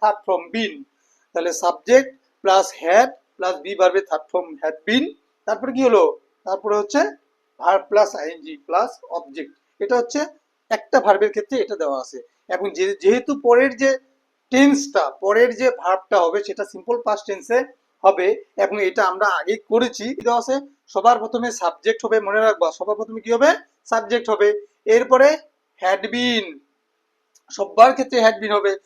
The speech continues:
সিঙ্গুলার, প্লুরাল, ফার্স্ট পারসন,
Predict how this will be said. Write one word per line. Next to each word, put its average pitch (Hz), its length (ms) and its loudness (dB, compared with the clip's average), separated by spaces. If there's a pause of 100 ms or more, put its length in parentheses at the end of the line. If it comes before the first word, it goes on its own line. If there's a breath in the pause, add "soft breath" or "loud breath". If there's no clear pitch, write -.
(180)
সিঙ্গুলার, 208 540 2 (380)
প্লুরাল, 196 520 4 (240)
ফার্স্ট 208 260 0
পারসন, 208 440 -2